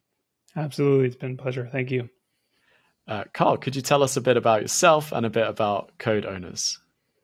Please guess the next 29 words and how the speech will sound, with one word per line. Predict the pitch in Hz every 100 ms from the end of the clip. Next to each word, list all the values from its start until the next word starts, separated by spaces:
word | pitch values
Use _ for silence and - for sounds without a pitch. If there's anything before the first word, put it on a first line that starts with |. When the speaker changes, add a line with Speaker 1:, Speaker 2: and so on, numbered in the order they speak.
| _ _ - - _
Speaker 1:
Yeah, | 180 156
of | 127
course. | 160 143 123 - - - - _ -
Uh, | 151 139 131
so | - 127 123 120
my | 123
name | 120
is | 117
Carl, | - 170 175 170 139
and, | 123
uh, | 120 -
obviously | 127 127 123 135
I'm, | 127 127 127 123 _ _ _ _ -
uh, | 127 117 113 -
a | 135 135
engineered | 131 131 123 120 110
focused | - - 151 147 147 131 - - -
C | - 151 131
O | 123
O, | 131 139 139 151 -
which | 123 -
is | 131
an | 123
odd | 127 127 120
title, | - 131 131 135
I | 131
guess, | 127 135 131 -
to | 131
do. | 131